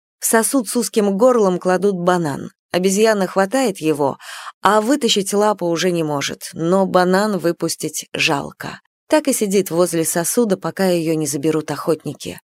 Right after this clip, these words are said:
Горько сознавать, что ещё час назад она была такой глупой обезьяной. Сидела в ловушке, гордо сжимая свой банан,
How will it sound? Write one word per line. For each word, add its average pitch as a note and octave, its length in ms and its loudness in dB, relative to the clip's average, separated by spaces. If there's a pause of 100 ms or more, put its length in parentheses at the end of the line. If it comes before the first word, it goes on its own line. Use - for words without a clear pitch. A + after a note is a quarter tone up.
(260)
Горько G#3+ 420 2
сознавать, E3+ 600 0
что - 240 -4
ещё E3 420 -2
час - 380 -2
назад F3 420 -2
она F3 240 -2
была F3 400 -4 (160)
такой G3 440 -2
глупой D#3 560 -2
обезьяной. C#3+ 840 -6 (180)
Сидела G3 500 4
в D#3+ 60 -4
ловушке, D#3+ 600 0
гордо E3 440 0
сжимая D#3+ 460 0
свой D#3 340 0
банан, D3+ 540 -4